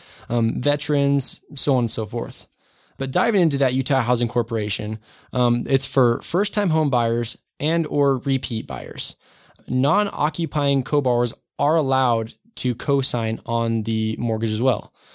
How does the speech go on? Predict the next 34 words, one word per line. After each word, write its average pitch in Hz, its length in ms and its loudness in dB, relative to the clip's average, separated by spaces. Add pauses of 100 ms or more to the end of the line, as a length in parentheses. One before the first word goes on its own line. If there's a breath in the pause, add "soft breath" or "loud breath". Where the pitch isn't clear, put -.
(200 loud breath)
Um, 113 280 -2
so - 160 2
if 104 100 -8
we've 127 220 0
got 113 340 2
friend, 135 340 4
family 127 300 2
member 127 300 4
that 117 120 -2
wanted 113 360 0
to 110 300 0
co-sign 127 440 0
on 117 100 0
the 117 60 0
mortgage, 117 380 0
that 113 180 0
is 113 420 0
also 113 300 0
allowable 104 640 -4
on 110 160 -2
these, 107 280 0
on, 113 260 -2
in 120 100 0
this 113 100 0
program. - 500 -4 (520 loud breath)
One 139 480 2
to - 160 -2
two 165 220 0
unit 143 420 2
owner 135 240 4
occupied 123 480 -2
properties 117 380 -2
are 110 80 -2
allowed. 107 360 -6